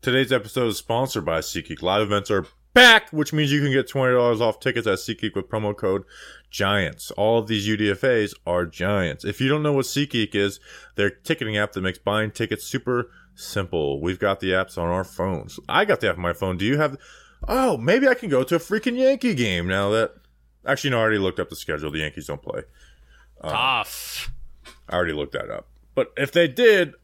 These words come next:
Speaker 1: I would use freaking SeatGeek. Um, SeatGeek rates every ticket from zero to ten to make sure you are getting a good deal. Green means good, red means bad. Every ticket on SeatGeek is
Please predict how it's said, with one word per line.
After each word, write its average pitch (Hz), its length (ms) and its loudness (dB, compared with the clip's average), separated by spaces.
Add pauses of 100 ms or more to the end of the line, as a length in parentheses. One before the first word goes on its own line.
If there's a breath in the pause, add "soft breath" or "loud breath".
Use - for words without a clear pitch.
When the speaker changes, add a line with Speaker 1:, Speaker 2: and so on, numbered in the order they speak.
Speaker 1:
I 120 80 4
would 123 160 2
use 123 180 2
freaking 135 300 0
SeatGeek. 87 720 -4 (460 loud breath)
Um, 87 260 -2
SeatGeek 143 380 -4
rates 127 280 2
every 113 240 2
ticket 120 280 -4
from 101 140 -6
zero 104 300 0
to 85 60 -6
ten 107 180 -2
to 101 60 -2
make 95 160 -2
sure 104 140 -4
you 98 200 2
are 98 80 2
getting 92 260 0
a 87 80 -2
good 87 260 -4
deal. 95 320 0 (320 loud breath)
Green 95 300 -2
means 92 220 -2
good, 117 300 2
red 95 260 2
means 92 220 -4
bad. 87 260 0
Every 104 220 -2
ticket 117 260 -4
on 101 80 -2
SeatGeek 107 380 -4
is 87 120 -4